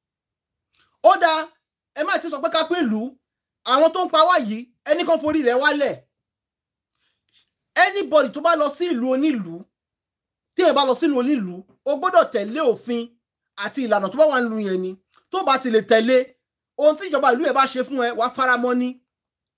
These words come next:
Àbáwọn tó bá ní ilẹ̀ ibẹ̀ yẹn, ohun tó bá ṣe fún ẹ, wàá fara mọ́ ni.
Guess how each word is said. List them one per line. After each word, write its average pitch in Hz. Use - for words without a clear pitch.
Àbáwọn 269
tó 311
bá 294
ní 262
ilẹ̀ 233
ibẹ̀ 226
yẹn, 247
ohun 254
tó 302
bá 294
ṣe 262
fún 262
ẹ, 220
wàá 214
fara 226
mọ́ 220
ni. 220